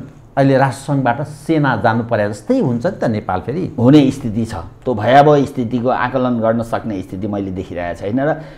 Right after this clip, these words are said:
Speaker 2: अब नेताहरूले चाहिँ यसलाई स्विजरल्यान्ड बनाउने, सिङ्गापुर बनाउने अथवा उहाँहरू अमेरिका, क्यानाडा, बेल-, अ, वासिङटन डिसी बनाउने भनेर चाहिँ सोच्नुभएको होला, अथवा इन्डियाको गोवा बनाउने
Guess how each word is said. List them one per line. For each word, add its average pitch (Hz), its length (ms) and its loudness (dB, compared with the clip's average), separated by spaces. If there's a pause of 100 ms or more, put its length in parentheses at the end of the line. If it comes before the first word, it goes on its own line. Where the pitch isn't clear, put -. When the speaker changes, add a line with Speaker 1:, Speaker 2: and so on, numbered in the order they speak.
(120)
Speaker 2:
अब 120 120 2
नेताहरूले 127 520 2
चाहिँ 131 140 2
यसलाई 120 220 2
स्विजरल्यान्ड 120 600 2
बनाउने, 117 540 2 (280)
सिङ्गापुर 127 420 4
बनाउने 120 440 4
अथवा 123 240 0
उहाँहरू 117 420 2
अमेरिका, 117 460 2
क्यानाडा, 113 380 -2
बेल-, 113 320 0
अ, 113 240 0 (560)
वासिङटन 113 540 -4
डिसी 113 260 -4
बनाउने 110 480 -2 (400)
भनेर 110 340 0
चाहिँ 117 140 -2
सोच्नुभएको 107 640 0
होला, 127 200 2 (340)
अथवा 104 320 0 (180)
इन्डियाको 113 460 0
गोवा 117 280 4
बनाउने 113 480 0